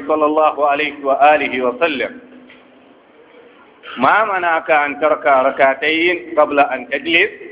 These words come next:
قال: "فقلت: يا رسول الله صلى الله عليه وآله وسلم، رأيتك جالسا والناس جلوس." قال: "فإذا دخل أحدكم المسجد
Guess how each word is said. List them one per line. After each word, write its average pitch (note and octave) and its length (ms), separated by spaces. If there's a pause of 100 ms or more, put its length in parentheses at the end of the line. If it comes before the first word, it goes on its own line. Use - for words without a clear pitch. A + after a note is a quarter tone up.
(720)
قال: D3+ 260 (100)
"فقلت: E3+ 460
يا D#3 340
رسول E3+ 460
الله D#3 440 (680)
صلى D#3+ 220
الله D3 300 (120)
عليه C#3+ 320
وآله C#3 480 (100)
وسلم، A#2+ 460 (600)
رأيتك C#3 600
جالسا C#3 680 (580)
والناس C3+ 500
جلوس." D3 600 (560)
قال: C3 300
"فإذا C#3+ 440
دخل E3+ 360
أحدكم D3 640
المسجد E3 560